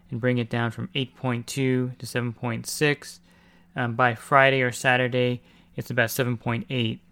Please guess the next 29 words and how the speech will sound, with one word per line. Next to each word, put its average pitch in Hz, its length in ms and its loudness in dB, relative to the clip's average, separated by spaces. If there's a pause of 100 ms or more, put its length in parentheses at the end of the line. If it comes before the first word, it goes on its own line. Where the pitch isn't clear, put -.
(100)
Without 143 340 2
the 135 80 -6
borates 135 400 0
in 131 80 -4
the 123 80 -2
water, 120 340 2
it 123 120 -6
would 123 180 -4
be 120 240 -2
eight 123 160 -8
point 110 220 -2
two 123 180 -2
again 113 320 -4
by, 110 180 -4
like, 107 240 -6
Wednesday 120 340 -2
or 107 80 -6
Thursday, 113 480 -4
'cause 113 160 -10
that 117 180 -6
salt 127 260 -2
generator 120 600 -2 (440)
just - 240 0
raises 127 260 2
that 113 180 -4
P 120 240 -4
H 113 260 -6
up 113 220 -6
dramatically. 117 840 -2